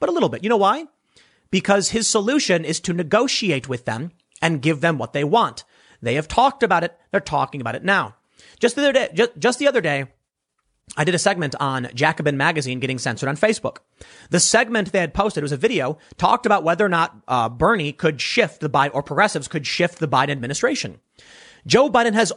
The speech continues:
already shifted on many policy issues for the far left. Now, they don't consider themselves far left. They say that Joe Biden is right and Bernie Sanders is a centrist. That's just not true.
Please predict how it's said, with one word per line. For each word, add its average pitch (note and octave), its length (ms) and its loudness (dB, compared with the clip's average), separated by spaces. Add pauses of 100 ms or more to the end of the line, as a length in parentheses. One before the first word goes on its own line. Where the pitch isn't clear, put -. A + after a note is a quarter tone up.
already G#3+ 800 2
shifted D#3 640 -2 (320)
on F3+ 260 2
many F3+ 300 2
policy D#3+ 500 0
issues D#3 500 -2
for C#3+ 380 0
the C#3+ 80 -6
far A2+ 320 -4
left. - 400 -4 (640)
Now, E3+ 140 0
they A3 80 4
don't A3 120 2
consider F#3+ 280 0
themselves E3 400 0
far C#3 260 0
left. D#3+ 300 -2
They F3 120 0
say D#3+ 220 0
that C#3 100 -4
Joe C3+ 160 0
Biden A#2 280 -2
is A#2 120 -8
right G#3+ 180 2
and D#3+ 100 -8
Bernie C4 240 2
Sanders A#3 340 0
is F#3+ 60 -6
a E3+ 40 -2
centrist. D3 640 -4 (220)
That's G3 300 0
just G#3 420 -2
not F3+ 400 -2
true. B2 500 -2